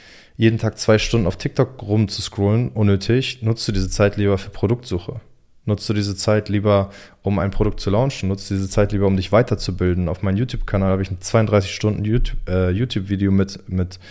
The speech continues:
einer Komplettanleitung von A bis Z offengelegt. So.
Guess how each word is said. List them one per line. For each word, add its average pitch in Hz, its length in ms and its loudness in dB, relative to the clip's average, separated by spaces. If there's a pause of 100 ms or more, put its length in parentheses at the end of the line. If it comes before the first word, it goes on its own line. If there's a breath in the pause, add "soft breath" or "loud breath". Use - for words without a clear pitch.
(220 loud breath)
einer 95 140 2
Komplettanleitung 95 840 0
von - 160 -4
A 90 140 0
bis - 180 -6
Z - 300 -2 (320 loud breath)
offengelegt. 95 580 -2 (240)
So. - 260 -4